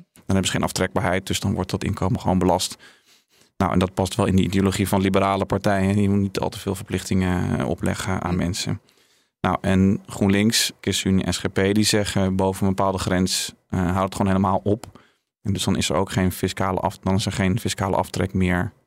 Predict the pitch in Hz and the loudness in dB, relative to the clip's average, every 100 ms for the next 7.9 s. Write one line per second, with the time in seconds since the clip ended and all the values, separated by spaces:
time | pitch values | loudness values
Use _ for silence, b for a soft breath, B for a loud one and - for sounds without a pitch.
0 | _ - 92 90 92 92 90 92 90 90 | _ -4 -4 -2 -2 -2 0 0 0 -2
1 | - 107 101 95 - - 92 - 95 90 | -4 -6 -4 -4 -4 -4 -4 0 0 0
2 | - 98 - 92 90 95 98 - - 85 | 0 -4 -2 -2 -2 -2 -4 -4 -2 -2
3 | - 92 90 85 90 107 - _ - 90 | 0 0 2 2 0 -4 -8 _ -2 0
4 | 92 87 - - - - 71 92 120 _ | 0 -2 0 -4 -2 0 2 2 0 _
5 | _ _ _ _ _ _ _ 101 82 87 | _ _ _ _ _ _ _ -2 2 2
6 | 92 92 90 - 95 90 90 - 113 95 | 2 0 -2 0 2 2 2 -4 -2 0
7 | 92 101 95 92 87 95 - - | 4 4 2 2 2 0 -6 -14